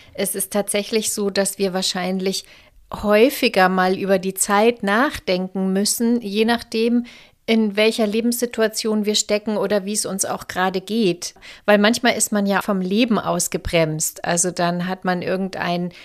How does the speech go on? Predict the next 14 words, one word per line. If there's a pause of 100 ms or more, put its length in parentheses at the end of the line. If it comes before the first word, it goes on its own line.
(160)
Ereignis
im
Leben,
was
einen
bremst
und
dann
muss
man
sich
wieder
komplett
neu